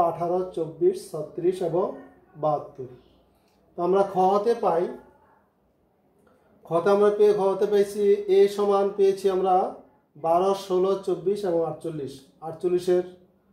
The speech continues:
এ এগারো অপেক্ষা বড় আটচল্লিশের গুণনগুলি হচ্ছে বারো, ষোলো, চব্বিশ এবং আটচল্লিশ। আর এগারো অপেক্ষা বড় বাহাত্তরের গুণনগুলি হচ্ছে বারো, আঠারো, চব্বিশ, ছত্রিশ এবং বাহাত্তর। আমরা এখান থেকে পাইলাম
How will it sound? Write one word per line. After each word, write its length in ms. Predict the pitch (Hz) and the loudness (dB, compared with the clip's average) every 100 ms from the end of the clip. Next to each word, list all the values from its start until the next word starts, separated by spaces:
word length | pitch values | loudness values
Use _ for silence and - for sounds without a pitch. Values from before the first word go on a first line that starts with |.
| _ _ _ _ - | _ _ _ _ 4
এ 120 | 180 180 180 180 165 | 6 6 4 0 -4
এগারো 200 | 185 202 202 | 0 0 -2
অপেক্ষা 280 | 202 202 175 | -4 -6 -2
বড় 120 | 180 180 165 | 0 0 0
আটচল্লিশের 400 | - 180 185 160 | -2 -4 -6 -8
গুণনগুলি 420 | 160 170 165 165 170 | -6 -4 -4 -4 -4
হচ্ছে 200 | 170 - 220 151 | -4 -4 -6 -2
বারো, 260 | 160 170 185 208 - | -2 0 0 -2 -4
ষোলো, 300 | 165 160 180 202 - | -2 0 0 -2 -4
চব্বিশ 380 | 160 - 185 220 170 | -8 -2 -2 -2 -6
এবং 180 | 156 196 269 - - 151 | -4 -4 -6 -14 -14 -14
আটচল্লিশ। 520 | - - 135 127 117 - _ _ _ _ _ _ - | -12 -12 -12 -12 -16 -20 _ _ _ _ _ _ -6
আর 320 | 139 147 - - - 151 | 0 2 0 -4 -14 -6
এগারো 180 | 165 185 | -2 0
অপেক্ষা 220 | 196 196 190 | 0 0 0
বড় 120 | 185 151 | 0 0
বাহাত্তরের 460 | 147 165 - 220 220 | 0 -2 -2 -2 0
গুণনগুলি 420 | 214 214 208 202 190 | 2 2 2 2 2
হচ্ছে 260 | 185 - 185 160 160 | 0 0 -2 -2 -2
বারো, 280 | 160 175 196 214 214 | 0 0 0 0 -2
আঠারো, 360 | 170 175 180 196 226 - | -2 -4 -2 -2 -4 -6
চব্বিশ, 420 | 170 156 156 190 - - | -8 -4 0 0 0 -8
ছত্রিশ 420 | - - 175 196 180 | -10 -4 -2 -2 -4
এবং 120 | 156 147 | -6 -6
বাহাত্তর। 300 | 139 135 139 147 | -8 -10 -12 -10
আমরা 120 | 160 185 | -4 -4
এখান 160 | 185 185 190 | -4 -4 -2
থেকে 180 | 196 226 - - - - _ _ _ _ _ _ | -2 -2 -4 -16 -20 -20 _ _ _ _ _ _
পাইলাম 400 | 185 185 196 196 | 2 4 4 4